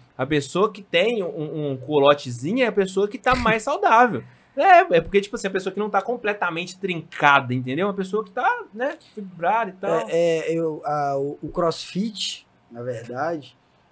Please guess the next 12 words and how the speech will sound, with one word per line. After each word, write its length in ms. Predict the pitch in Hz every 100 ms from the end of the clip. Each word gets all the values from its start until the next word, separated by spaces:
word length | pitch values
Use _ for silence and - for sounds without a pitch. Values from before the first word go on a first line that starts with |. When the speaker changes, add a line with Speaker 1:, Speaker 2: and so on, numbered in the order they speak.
| _
Speaker 2:
eu 80 | 143
falo 400 | 135 - 147 165
que 160 | - 175
ele 140 | 175
não 180 | 175 196
tá 160 | 190 185
pra 140 | 185
formar 380 | 185 165 151 151
atletas 840 | - 123 131 131 151 143 - - _
de 100 | 143
forma 380 | 123 151 185 196
alguma. 480 | 156 123 120 113